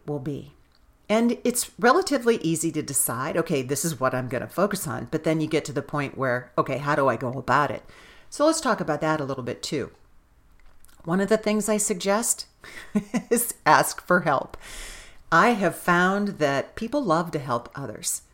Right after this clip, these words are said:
And if you come across someone who doesn't wanna help, then they aren't your kind of people. Let 'em go. Now,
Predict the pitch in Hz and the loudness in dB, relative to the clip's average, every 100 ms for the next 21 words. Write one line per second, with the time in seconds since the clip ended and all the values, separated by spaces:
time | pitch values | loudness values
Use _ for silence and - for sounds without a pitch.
0 | _ _ _ - 175 170 185 185 208 185 | _ _ _ -2 0 2 0 0 0 0
1 | 180 175 - 175 185 170 156 156 160 156 | 0 0 2 2 2 2 0 0 2 0
2 | 156 156 175 147 131 131 131 139 139 135 | 0 -2 0 -2 -2 -2 -2 -4 -4 -6
3 | 135 151 131 123 123 - - - 120 135 | -6 -6 -8 -8 -8 -8 -10 -6 0 0
4 | 143 123 - - _ - - - - - | 0 -4 -8 -12 _ -20 -20 -20 -20 -20
5 | _ _ _ _ 190 185 185 185 | _ _ _ _ 2 4 6 2